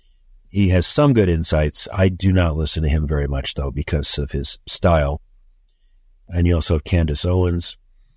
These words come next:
Now, one thing I find with the Daily Wire is that they have a really reliable daily news program, just called the Daily Wire, and they usually have an afternoon update.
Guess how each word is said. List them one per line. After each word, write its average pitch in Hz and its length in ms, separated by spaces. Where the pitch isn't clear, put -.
Now, 113 120
one 147 100
thing 190 180
I 127 100
find 117 280
with 104 120
the 104 60
Daily 98 280
Wire 90 400
is 80 140
that 87 160
they 117 100
have 123 240
a 85 200
really 143 280
reliable 95 560
daily 92 420
news 90 240
program, 76 480
just - 160
called 98 220
the 85 80
Daily 90 260
Wire, 80 460
and 90 160
they 87 60
usually 104 300
have 85 120
an 85 100
afternoon 82 500
update. 73 420